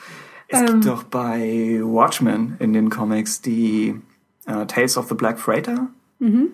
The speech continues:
Speaker 1: Die Idee, dass in einer Welt, wo Superhelden echt sind, dass die Comics da nur von Piraten handeln. Und jemand liest immer im Hauptcomic diese Piratencomics und es gibt Analysen darüber, wo die Parallelen sind zwischen Bildern aus dem Piratencomic, die gerade laufen,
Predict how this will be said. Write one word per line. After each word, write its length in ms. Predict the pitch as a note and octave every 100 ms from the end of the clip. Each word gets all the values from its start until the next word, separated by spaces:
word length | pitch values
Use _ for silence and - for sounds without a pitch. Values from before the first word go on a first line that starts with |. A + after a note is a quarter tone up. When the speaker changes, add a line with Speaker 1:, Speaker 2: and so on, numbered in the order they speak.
| -
Speaker 1:
Die 180 | C3+ D3+
Idee, 520 | C#3+ D3+ C#3 G#2+ C3+
dass 220 | B2+ B2
in 220 | - B2+ G2+
einer 240 | A#2+ A#2+
Welt, 200 | A#2+ A#2+
wo 60 | B2
Superhelden 420 | B2+ A#2+ A#2 A#2
echt 220 | A2+ A2+
sind, 260 | C3 B2 A#2+
dass 240 | A2+ -
die 120 | - A#2+
Comics 340 | B2+ A#2+ A#2
da 220 | A#2+ A2+
nur 180 | A#2 A#2+
von 200 | A#2+ A#2+
Piraten 440 | A#2+ A2 A#2 C#3 C3
handeln. 360 | C#3+ D3 D#3 -
Und 320 | - B2+ - - _ _ A#2+ - - -
jemand 440 | C3 C#3+ E3 D3+
liest 300 | C3+ F#3 -
immer 220 | E3 D3+
im 240 | D3 D3+ C3+
Hauptcomic 600 | D3+ - - D3+ D3+ C#3+ - _ _
diese 560 | C3+ B2+ B2+ B2 B2 B2 -
Piratencomics 800 | - F3 D#3 F3 F3 F3+ G3 F#3+ - - - -
und 100 | C3
es 80 |
gibt 160 | C3 -
Analysen 460 | C#3 C3+ C#3 D#3+ D#3
darüber, 680 | C#3+ C#3+ C#3 C3 B2 - -
wo 300 | B2+ C3+ D#3
die 120 | D#3
Parallelen 680 | C#3+ C#3+ C#3+ C3+ C3+ E3 E3
sind 300 | C#3+ D3+ D3+
zwischen 640 | - D3 C#3+ D3 C#3 C3+ C3+
Bildern 420 | D3 D#3 E3+ D3
aus 180 | C3+ C#3
dem 160 | D3 C3+
Piratencomic, 760 | C#3 A#2 D#3+ F3 E3+ F3 E3+
die 80 | D3+
gerade 240 | C3+ C3
laufen, 600 | B2+ A#2+ F3 F#3+ F#3+ F#3+